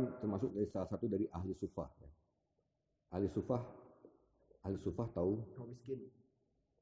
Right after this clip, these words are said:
Speaker 2: Yang tinggal di pinggiran masjid.
Speaker 1: Ya, pinggir Masjid Nabawi ya. Jadi mereka misalkan teras masjid misalnya seperti itu. Ya.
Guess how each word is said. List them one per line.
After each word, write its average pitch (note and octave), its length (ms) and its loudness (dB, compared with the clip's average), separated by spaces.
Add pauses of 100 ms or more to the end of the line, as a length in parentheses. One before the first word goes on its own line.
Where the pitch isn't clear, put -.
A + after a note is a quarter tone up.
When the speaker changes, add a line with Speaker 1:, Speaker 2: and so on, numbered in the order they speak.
(600)
Speaker 2:
Yang C3+ 160 -2
tinggal B2 240 -6
di B2 120 -4 (120)
pinggiran B2 320 -6
masjid. B2 260 -8 (280)
Speaker 1:
Ya, E2 160 0 (100)
pinggir E2+ 320 2
Masjid E2+ 260 0
Nabawi D#2+ 540 2
ya. D2 60 -2 (240)
Jadi F2 160 -2
mereka F#2 280 0
misalkan G2+ 380 2 (720)
teras F2+ 260 0 (220)
masjid F#2+ 320 0
misalnya - 320 -6
seperti - 260 -4
itu. E2 180 0 (920)
Ya. E2+ 120 -4